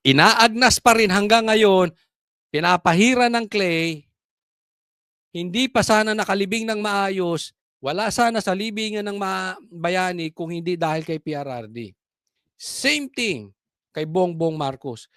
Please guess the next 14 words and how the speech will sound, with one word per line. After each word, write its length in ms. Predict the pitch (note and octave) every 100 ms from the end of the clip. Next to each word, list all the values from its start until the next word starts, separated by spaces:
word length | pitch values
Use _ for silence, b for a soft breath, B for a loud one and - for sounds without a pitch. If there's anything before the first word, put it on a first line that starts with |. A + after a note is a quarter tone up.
| b _
Wala 320 | D3+ F#3+ A#3+
sana 320 | - A3+ A#3
siya 160 | G#3 A3
dyan, 400 | F#3+ G3+ F3 G2+ _ _
hindi 320 | F#3 F#3+ G#3+
sana 320 | - G#3 G3+ F#3
siya 160 | F#3
presidente 840 | F3+ E3 E3+ F#3 F#3+ F3 D#3+ G2+ - _ _ _ _ _ _ _ _
kung 240 | E3 D#3+
hindi 640 | C#3+ D3+ D3 D3+ G3 D3 - _ _ _ _ _ _ _ _ _ _ _ _ _ _
tinulungan 580 | C#3+ C3+ C3+ D3 C#3+ C#3+
ni 80 | C3
Sara. 400 | B2+ G#2 G2+ G2 - _ _ _ _ _ _ _ _ _ _ _ _ _ _ _ _ _ _ _ _ _ _ _ _ _ _
Yang 200 | D3